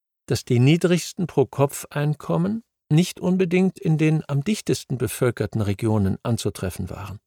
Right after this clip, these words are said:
Ebenso wenig lässt sich allgemein sagen, dass die sozialen Krisen dieser Ära das Ergebnis einer malthusianischen Falle waren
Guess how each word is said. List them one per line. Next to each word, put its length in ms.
Ebenso 400
wenig 300
lässt 220
sich 240
allgemein 420
sagen, 360
dass 180
die 160
sozialen 640
Krisen 580
dieser 380
Ära 520
das 320
Ergebnis 580
einer 320
malthusianischen 1400
Falle 600
waren 340